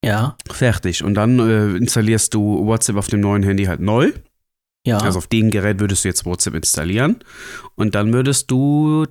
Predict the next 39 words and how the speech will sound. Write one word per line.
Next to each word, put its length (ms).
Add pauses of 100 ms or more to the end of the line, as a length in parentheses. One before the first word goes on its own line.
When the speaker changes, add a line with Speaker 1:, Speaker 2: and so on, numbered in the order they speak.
Speaker 2:
da 340
das 180
Speaker 1:
Muss 180
Speaker 2:
Backup 40
Speaker 1:
mich 120
dann 100
Speaker 2:
wieder 80
Speaker 1:
wahrscheinlich 400
Speaker 2:
einspielen. 80 (180)
Speaker 1:
wieder 100 (160)
mit 220
meiner, 300
mit 200
meiner, 360
äh, 100
Handynummer 480
entsprechend 320
Speaker 2:
Du 60
brauchst 200
Speaker 1:
anmelden. 120
Speaker 2:
exakt 240
die 60
Speaker 1:
Mit 40
Speaker 2:
gleiche 260
Handynummer. 360
Speaker 1:
Ja. 100
Speaker 2:
Und 80
dann 80
erkennt 360
der, 200
aha, 380
hin-, 220
unter, 280
hinter 240
dieser 240
Nummer 300
steckt 340
ein 240
Backup. 440